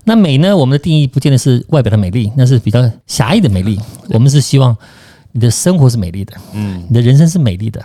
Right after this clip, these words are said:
Speaker 1: 不匮乏的人生，不生病的人生都是美的概念。
Speaker 2: 嗯。
Speaker 1: 当然，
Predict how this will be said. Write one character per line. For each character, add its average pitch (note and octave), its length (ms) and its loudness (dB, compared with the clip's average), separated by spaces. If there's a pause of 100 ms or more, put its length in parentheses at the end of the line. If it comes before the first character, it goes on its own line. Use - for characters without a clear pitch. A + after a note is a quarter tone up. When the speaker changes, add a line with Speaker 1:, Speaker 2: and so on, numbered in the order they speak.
Speaker 1:
不 C#3+ 100 0
匮 A3 240 0
乏 G#2+ 160 -2
的 G#2 100 0
人 G#2 160 2
生， A2 280 0 (400)
不 - 60 2
生 A#3+ 200 0
病 C4+ 100 0
的 D#3+ 60 2
人 A2+ 140 2
生 B2 260 2
都 C#3+ 100 -2
是 C3 120 -2
美 G#2 100 -2
的 G2+ 100 -6
概 A2 160 -2
念。 G#2 240 0 (360)
Speaker 2:
嗯。 F#2+ 160 -10
Speaker 1:
当 F#3+ 160 0
然， F#3+ 120 0